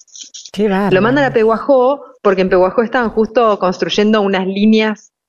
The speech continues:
Speaker 2: férreas que se cruzan, que era un lugar muy importante de-, dentro de, de, de las redes ferroviarias,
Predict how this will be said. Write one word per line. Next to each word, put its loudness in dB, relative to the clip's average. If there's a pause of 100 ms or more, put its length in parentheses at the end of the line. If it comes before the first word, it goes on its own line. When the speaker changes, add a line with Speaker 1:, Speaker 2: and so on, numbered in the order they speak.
Speaker 2:
férreas 0
que -4
se -6
cruzan, 0
que -2
era 2
un 2
lugar 2
muy 0
importante -2
de-, -4
dentro 0
de, -2 (380)
de, 2
de 0
las -2
redes 0
ferroviarias, 0